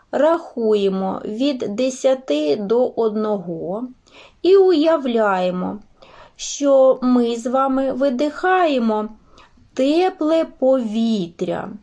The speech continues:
З кожним видохом хмари повітря повинні густішати.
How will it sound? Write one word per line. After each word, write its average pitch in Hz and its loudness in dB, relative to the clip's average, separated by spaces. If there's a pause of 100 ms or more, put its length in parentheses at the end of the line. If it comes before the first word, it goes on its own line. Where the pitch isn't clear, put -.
(400)
З 247 -8
кожним 285 0 (260)
видохом 233 -2 (1200)
хмари 262 0
повітря 269 2
повинні 277 0
густішати. 220 -6